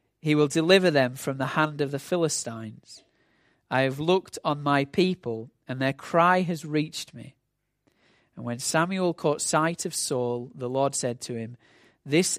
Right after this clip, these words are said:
is the man I spoke to you about. He will govern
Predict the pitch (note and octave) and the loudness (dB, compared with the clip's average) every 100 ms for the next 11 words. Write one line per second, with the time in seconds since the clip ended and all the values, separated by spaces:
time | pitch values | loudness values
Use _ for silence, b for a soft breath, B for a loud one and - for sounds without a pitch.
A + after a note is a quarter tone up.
0 | - C#3+ C3+ B2+ C#3+ C3+ B2+ B2+ - - | -4 -4 -2 2 2 2 0 0 -4 -6
1 | - F3+ F3+ - A#2+ A2 G#2+ G#2 G#2 A2 | 0 0 -2 -6 -8 -8 -10 -12 -12 -16
2 | _ - b b b b - E3 D3+ A2 | _ -20 b b b b -2 2 2 0
3 | G#2+ - _ - B2+ A#2+ A#2 C#3+ B2+ G#2+ | -6 -14 _ -8 -6 -6 -2 -2 0 -6
4 | G2+ | -12